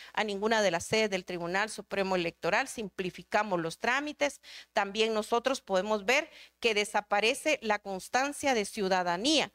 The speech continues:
porque basta, como es en México y en los países del mundo, con tener mi D P I, yo paso a ser ciudadano.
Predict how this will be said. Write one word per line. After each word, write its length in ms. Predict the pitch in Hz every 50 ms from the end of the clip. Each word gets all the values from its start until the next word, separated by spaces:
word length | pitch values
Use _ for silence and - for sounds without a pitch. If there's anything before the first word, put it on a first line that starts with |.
| - - - - _
porque 320 | - 233 226 214 - 220 208
basta, 500 | 185 185 226 294 311 302 - - 214 196
como 300 | - 208 202 208 220 233
es 180 | 262 277 -
en 160 | 269 262 247 240
México 460 | 262 277 269 - 233 - - 190 190
y 20 |
en 140 | 185 185 180
los 120 | 180 175
países 360 | - - 202 233 233 - 269 233
del 140 | 226 208
mundo, 300 | 220 233 233 226 208 196
con 200 | 180 - 190 190
tener 300 | - 190 190 214 240 262
mi 120 | 254 262 254
D 140 | 262 262 254
P 180 | - 269 269
I, 180 | 302 349 392 - - - - - -
yo 280 | - 185 240 233 233 -
paso 300 | - 247 262 262 - 247
a 60 | 240
ser 320 | - - 247 247 254 247 -
ciudadano. 800 | - - 277 277 262 247 240 233 220 233 226 208 170 151 -